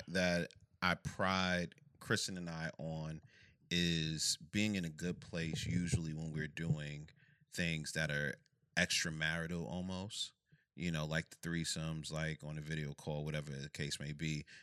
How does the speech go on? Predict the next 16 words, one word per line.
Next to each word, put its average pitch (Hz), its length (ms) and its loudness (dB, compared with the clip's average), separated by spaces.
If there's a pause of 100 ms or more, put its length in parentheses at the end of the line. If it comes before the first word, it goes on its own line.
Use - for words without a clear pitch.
(140)
We're 101 140 10
usually, 95 600 4
we, 95 280 2
we 101 140 2
never 107 380 6
do 92 380 4
it 82 180 4 (100)
to, 85 720 4 (100)
uh, 80 380 0
at 87 100 -4
least, - 340 0 (460)
at 82 100 -6
least 85 200 -2
that's 82 200 0
what 76 100 -4
I, 71 160 -4